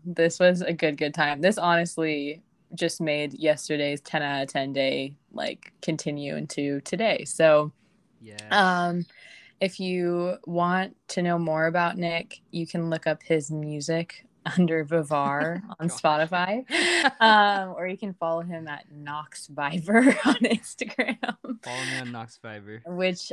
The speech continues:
Speaker 1: I can never remember. He has, like, four Instagram accounts, and I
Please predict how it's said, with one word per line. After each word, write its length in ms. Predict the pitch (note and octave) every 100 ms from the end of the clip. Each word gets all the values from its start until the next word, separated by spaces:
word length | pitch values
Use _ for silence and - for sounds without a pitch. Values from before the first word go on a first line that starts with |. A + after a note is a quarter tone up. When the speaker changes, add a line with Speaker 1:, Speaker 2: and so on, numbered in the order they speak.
| -
Speaker 1:
I 260 | E3 E3 E3+
can 180 | G3+ E3+
never 320 | D#3 D3 D3+
remember. 640 | C#3+ C#3 C#3 B2+ B2+ E3 - -
He 140 | F3 G3+
has, 160 | G#3
like, 160 | A#3 A3
four 320 | - D#3+ D3
Instagram 460 | C#3 - D3+ D3+ D3
accounts, 420 | D#3+ D3 C#3+ -
and 60 | C#3
I 180 | C3+